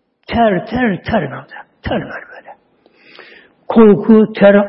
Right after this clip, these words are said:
açlık, susuzluk var. Yiyecek yok da burada böyle. Ölüm yok orada böyle.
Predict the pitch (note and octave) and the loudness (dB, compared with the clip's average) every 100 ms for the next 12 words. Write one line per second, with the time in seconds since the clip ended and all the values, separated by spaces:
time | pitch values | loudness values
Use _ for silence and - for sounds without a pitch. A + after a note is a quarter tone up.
0 | - - G3 F3 - - - F3+ F#3 E3 | -6 -2 0 2 0 -2 -2 0 0 2
1 | C4 E4 D#4 D4+ - _ _ _ - F#3 | 2 4 2 -2 -12 _ _ _ -2 2
2 | G#3+ E3 - C#3 C3 C3 B2+ - _ _ | 2 0 -2 -6 -6 -14 -20 -20 _ _
3 | _ _ - G3+ A3+ F3+ B2 B2+ - - | _ _ -2 2 4 2 -2 -10 -14 -20
4 | - | -20